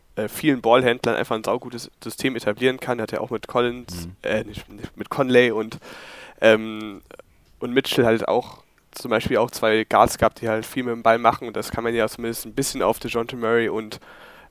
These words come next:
Speaker 1: äh, Young übertragen, auch wenn's natürlich vielleicht Unterschiede noch gibt, aber da hat,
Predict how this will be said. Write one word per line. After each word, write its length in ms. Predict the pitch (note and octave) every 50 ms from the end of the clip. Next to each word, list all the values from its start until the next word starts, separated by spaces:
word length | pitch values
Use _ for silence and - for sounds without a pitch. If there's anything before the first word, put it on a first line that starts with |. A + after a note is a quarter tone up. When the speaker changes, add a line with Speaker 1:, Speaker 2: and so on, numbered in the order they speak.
| _ _ -
Speaker 1:
äh, 420 | - A#2 A2+ G#2+ G#2 G2+ F#2+ F#2 - - _ _ - _ _ _ _ _ _ _ _ _ -
Young 260 | - A#2 A2 B2 C3
übertragen, 480 | A#2+ A2 A2 G#2+ - - A#2+ C3+ C3 A2
auch 80 | G2+
wenn's 200 | A#2 A#2 A2+ -
natürlich 360 | A2 G#2 - - A#2+ A#2 -
vielleicht 420 | - - G#2 G#2 G2 G2+ - - - _ _ _ _ - _ -
Unterschiede 420 | C3+ C3+ B2+ A#2 - C3 B2+ A#2+
noch 180 | A2+ G#2+ - -
gibt, 220 | - D#3 - -
aber 240 | A2 A2 A#2 A2 G#2 _ -
da 120 | - A2 G#2+
hat, 160 | - A#2 A2+